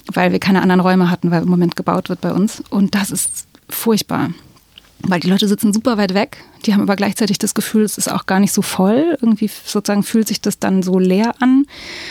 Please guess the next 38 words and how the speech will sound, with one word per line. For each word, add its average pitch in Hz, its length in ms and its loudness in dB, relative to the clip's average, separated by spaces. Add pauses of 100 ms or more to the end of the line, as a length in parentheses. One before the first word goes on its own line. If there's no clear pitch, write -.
(120)
dass 208 140 -4
die 208 120 -2
so 202 360 2
das - 160 -2
Gefühl 214 260 0
haben, 208 80 4
sie 196 100 0
verschwimmen 214 680 -2
mit 202 180 -2
der 196 180 -2
Tapete, 214 400 -2
<laughs> - 120 -6
glaub - 240 -2
ich, - 200 -2
oder 151 140 -4
mit - 180 -2
dem 185 120 -4
Sitz 196 200 -6
hinter 185 320 0
ihnen. 196 220 4 (260)
Und - 120 0
ich - 100 -2
sehe 254 180 -2
die 208 180 -2
aber 208 460 2
und 226 180 2
denk, 226 220 0
"Warum 220 260 0
redet 247 280 -2
ihr 233 80 0
nicht 196 160 0
mit 196 120 -2
mir?" 185 400 -2
Und 202 160 -2
das 202 160 -2
ist - 260 -8
echt - 220 -8
anstrengend. 160 480 -2